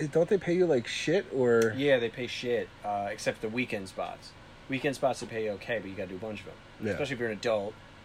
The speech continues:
Speaker 2: and, you know, you've got maybe rent or a wife, or, you know, children. It's, it's hard. It's really hard. You know, like, it's, it's, you know, I d-, it's, you really,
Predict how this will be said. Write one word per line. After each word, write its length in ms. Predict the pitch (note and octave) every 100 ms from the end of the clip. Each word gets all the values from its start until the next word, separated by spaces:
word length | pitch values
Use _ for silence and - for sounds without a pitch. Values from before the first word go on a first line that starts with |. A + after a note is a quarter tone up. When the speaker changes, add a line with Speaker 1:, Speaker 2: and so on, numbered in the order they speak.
| - -
Speaker 2:
and, 160 | G2
you 80 | G#2
know, 80 | G2+
you've 160 | G2 F#2
got 140 | G2 - - - - - - - -
maybe 140 | F#2 F#2
rent 320 | G#2 A2 G#2+ F#2
or 40 |
a 140 | E2+ G2
wife, 360 | A2 A2 G2+
or, 200 | F2+ E2+ E2+ - - - - -
you 80 | B2
know, 80 | G#2+
children. 540 | - C#3+ B2 A2+ G#2+ G#2 - - - - - - - -
It's, 240 | - - - - - - - - - -
it's 80 | -
hard. 320 | A3+ G#3 -
It's 140 | - A2+
really 400 | A#2+ C#3 C#3 A#2+
hard. 280 | A#2+ F2 F#2
You 80 | G#2
know, 100 | G2
like, 160 | G2 F#2+
it's, 220 | F#2+ - - -
it's, 240 | G#2+ - - - - - - - - - - -
you 80 | B2
know, 80 | G#2
I 80 | G#2
d-, 100 | G#2+ - - -
it's, 220 | - - - B2
you 80 | A#2 A2+
really, 500 | B2 B2+ B2 A#2 A2